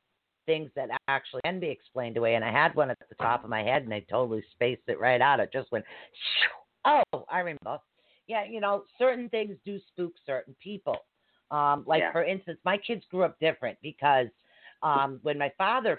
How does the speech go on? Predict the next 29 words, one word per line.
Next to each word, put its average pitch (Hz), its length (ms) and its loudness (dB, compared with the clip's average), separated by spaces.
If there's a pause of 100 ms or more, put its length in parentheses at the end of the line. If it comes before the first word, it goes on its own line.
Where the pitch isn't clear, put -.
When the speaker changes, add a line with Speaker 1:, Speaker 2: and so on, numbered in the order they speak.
Speaker 1:
passed, 180 480 2 (1000)
my 202 220 2
father 220 400 2
had 165 240 0
this 147 140 -8 (100)
thing 151 160 -8
when 139 120 -10
he 131 60 -12 (120)
was 117 160 -12
alive. 117 320 -2
If 117 160 -10
there 135 120 -4
was 135 100 -6 (100)
something 202 360 0
on 196 140 -2
top 175 300 2
of 151 60 -8
the 139 80 -6 (180)
fridge 104 420 -2
and 117 160 -8
you 107 80 -10
did 131 280 -8
something 135 260 0
wrong, 135 380 2 (640)
he 202 100 0
would 170 200 0
throw 151 240 2
it 127 80 4
off. 110 240 2